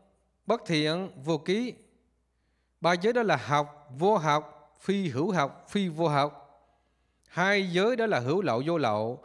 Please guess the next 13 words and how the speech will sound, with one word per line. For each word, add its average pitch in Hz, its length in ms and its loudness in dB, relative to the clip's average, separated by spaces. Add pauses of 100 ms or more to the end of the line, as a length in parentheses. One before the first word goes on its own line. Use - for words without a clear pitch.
(120)
Hai 170 360 0
giới 160 160 -4
đó 202 100 0
là 165 120 0
hữu 117 280 -6
vi, 165 200 -2
vô 139 240 -2
vi. 135 240 -4 (1200)
Các 254 340 -2
phạm 143 200 -4
trù 143 180 -2
này 135 220 -4
ngồi 135 340 -2